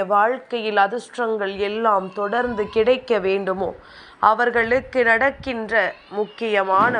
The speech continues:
ஒரு விஷயம் அல்லவா இந்த நாள். இந்த வராகி என்னுடைய ஆசிகள் உனக்கு கிடைத்திருப்பதை எண்ணி பெருமகிழ்ச்சி அடைய வேண்டிய நேரம்.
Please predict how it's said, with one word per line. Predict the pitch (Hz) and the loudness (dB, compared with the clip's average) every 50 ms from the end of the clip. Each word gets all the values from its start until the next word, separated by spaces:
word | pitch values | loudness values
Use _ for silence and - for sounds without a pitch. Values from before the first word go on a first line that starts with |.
| 196 | -2
ஒரு | 185 185 185 185 175 175 | -4 -4 -4 -6 -6 -8
விஷயம் | 170 - 233 240 233 202 185 175 | -8 -6 -4 -2 -2 -2 -2 -2
அல்லவா | 175 170 175 175 185 180 156 - _ _ _ - - - - - - - _ - | -2 0 0 0 0 -2 -2 -4 _ _ _ -20 -20 -20 -20 -20 -20 -18 _ -8
இந்த | 226 240 247 247 240 226 | -6 -6 -2 0 2 2
நாள். | 214 220 220 214 190 180 180 - _ _ _ _ _ - | 2 2 2 2 0 -2 -4 -10 _ _ _ _ _ -14
இந்த | 202 220 240 262 277 277 262 247 | -10 -8 -6 -4 -2 0 2 2
வராகி | 214 214 208 220 226 220 208 208 175 196 214 185 - - _ _ - 196 208 | 4 2 2 4 4 2 2 0 -2 -6 -10 -10 -12 -14 _ _ -4 -2 -2
என்னுடைய | 220 254 262 262 240 214 208 202 196 190 190 | -2 0 0 0 2 2 2 4 4 4 4
ஆசிகள் | 208 240 254 247 - 226 214 220 185 165 - - - - - - _ _ - | 2 2 -2 -4 -4 -4 -2 -2 -4 -4 -8 -14 -20 -20 -20 -20 _ _ -8
உனக்கு | 214 233 240 269 277 277 - - 269 247 214 - | -4 -2 0 2 0 0 -2 -6 -10 -8 -6 -4
கிடைத்திருப்பதை | 240 214 269 285 277 - - 262 226 220 214 - - 220 214 208 208 202 202 | -2 0 0 -2 -2 -2 -2 -2 0 -2 -2 -2 -2 -2 0 0 -2 -2 -2
எண்ணி | 208 208 233 240 226 190 - - - _ _ _ _ _ - | -4 -4 -4 -6 -8 -8 -10 -16 -20 _ _ _ _ _ -2
பெருமகிழ்ச்சி | 208 202 196 196 190 190 185 190 233 254 233 - - - 214 196 190 | 0 0 2 2 0 0 0 -2 -4 -6 -8 -10 -10 -8 -4 0 0
அடைய | 190 190 226 247 240 220 190 185 | 0 0 0 0 -2 -2 -2 -2
வேண்டிய | 190 196 196 196 202 180 185 180 | -4 -6 -6 -6 -6 -4 -4 -4
நேரம். | 180 180 190 208 202 - | -2 -2 0 0 0 -2